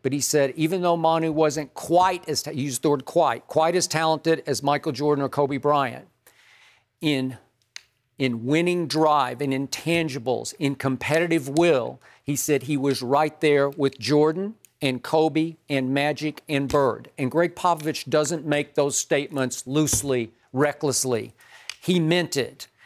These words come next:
And all I know is that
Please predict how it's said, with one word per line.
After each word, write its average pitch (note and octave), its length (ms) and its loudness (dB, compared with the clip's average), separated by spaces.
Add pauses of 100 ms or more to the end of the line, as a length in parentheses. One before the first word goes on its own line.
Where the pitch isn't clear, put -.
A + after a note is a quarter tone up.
(380)
And C3+ 280 -2 (420)
all G3+ 200 6
I G#3 100 4
know D#3 380 0
is C#3 140 -4
that C3+ 260 0